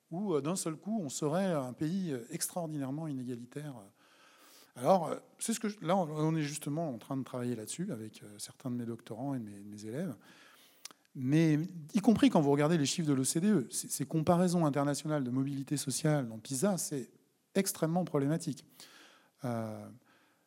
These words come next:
déjà, dé-, il y a plusieurs raisons pour les... je ne sais pas par quel bout prendre le truc, mais déjà, vous avez plein de non-réponses. Euh, les enfants ne connaissent pas tous, euh, ou de mauvaises réponses, ne connaissent pas tous, euh, le diplôme de leurs parents,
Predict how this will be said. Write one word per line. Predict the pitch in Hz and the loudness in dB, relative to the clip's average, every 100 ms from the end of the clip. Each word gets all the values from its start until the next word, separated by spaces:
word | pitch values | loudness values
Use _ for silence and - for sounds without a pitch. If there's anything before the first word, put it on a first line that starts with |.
| _ _ _ _ - | _ _ _ _ -8
déjà, | 131 160 147 196 208 180 - _ _ _ _ _ _ - | 2 4 4 2 2 0 -8 _ _ _ _ _ _ -4
dé-, | 147 175 143 | -4 -4 -8
il | 131 139 | -8 -8
y | 135 | -8
a | 151 | -8
plusieurs | 180 165 156 | -6 -2 -2
raisons | 139 131 120 | -2 -4 -6
pour | 123 | -6
les... | 117 120 | -8 -8
je | 120 | -8
ne | |
sais | 123 | -4
pas | 139 | -2
par | 160 143 | 0 0
quel | 143 | -2
bout | 131 139 | -4 -6
prendre | - 135 | -2 -2
le | |
truc, | 131 135 - | -2 -8 -12
mais | 117 - - - - | -16 -18 -20 -14 -2
déjà, | 156 | 2
vous | 220 160 | 4 4
avez | 156 | 2
plein | - 190 | 2 0
de | 175 | 0
non-réponses. | 175 151 - 104 - - _ _ _ 135 | 0 -2 -6 -12 -18 -20 _ _ _ -12
Euh, | 120 117 | -10 -6
les | 127 131 | -2 2
enfants | 147 - 214 | 2 2 0
ne | 139 | 2
connaissent | 147 139 - | 0 -2 0
pas | 175 | -2
tous, | 170 156 156 - - | -2 -8 -8 -10 -10
euh, | 220 117 104 - | -12 -12 -12 -4
ou | 135 | 0
de | 135 | 2
mauvaises | 151 175 165 135 | 4 4 2 -2
réponses, | 123 - 95 - _ - - | -6 -10 -18 -18 _ -20 -8
ne | 131 | 0
connaissent | 151 151 - | 2 2 4
pas | 175 | 2
tous, | 170 180 190 - - 139 | 2 -2 -2 -2 -4 -6
euh, | 120 110 107 110 110 117 | -6 -6 -12 -18 -18 -6
le | 127 127 127 | -4 -2 -2
diplôme | 120 143 - 160 | -2 -2 2 4
de | 147 | 4
leurs | 123 - | 2 -2
parents, | 120 104 107 | -8 -8 -14